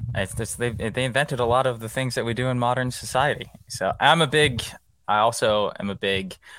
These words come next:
once I turn off SportsCenter, which does actually happen contrary to popular belief, um,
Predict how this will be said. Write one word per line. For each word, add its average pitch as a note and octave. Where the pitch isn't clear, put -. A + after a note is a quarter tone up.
once C3
I B2
turn B2+
off A2
SportsCenter, G#2
which G2+
does A#2
actually G#2+
happen G2
contrary F#2
to E2+
popular F2
belief, F#2
um, F2